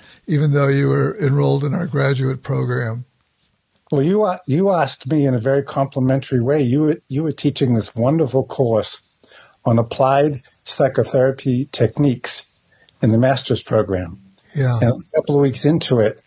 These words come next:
Speaker 2: you said, uh, "Why don't you co-teach it with me?" <laughs> And I was assisting you.
Speaker 1: Uh-huh.
Speaker 2: That's a
Speaker 1: You know,
Speaker 2: graduate.
Speaker 1: oh, good. I, I didn't remember <laughs> that. It's
Speaker 2: Yeah.
Speaker 1: going back so far, but, uh,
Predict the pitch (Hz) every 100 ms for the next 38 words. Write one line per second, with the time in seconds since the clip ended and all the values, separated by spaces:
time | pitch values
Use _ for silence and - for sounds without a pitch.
0 | _ _ _ - 123 117 139 120 113 113
1 | 113 - _ _ _ _ _ - 240 302
2 | 226 214 190 - 247 - - 233 - -
3 | 117 110 113 101 82 - - - - -
4 | - - - _ 160 170 180 135 131 143
5 | - 214 - 131 101 80 - _ _ _
6 | - 160 170 220 240 143 92 _ _ -
7 | 127 139 170 175 143 143 - - - -
8 | - _ 190 180 135 127 123 147 139 156
9 | 180 208 175 202 214 185 175 190 240 139
10 | - 151 - - - - - - 233 247
11 | 147 - 170 233 - 175 170 160 156 156
12 | 147 - 160 123 160 165 147 117 123 147
13 | 135 143 131 127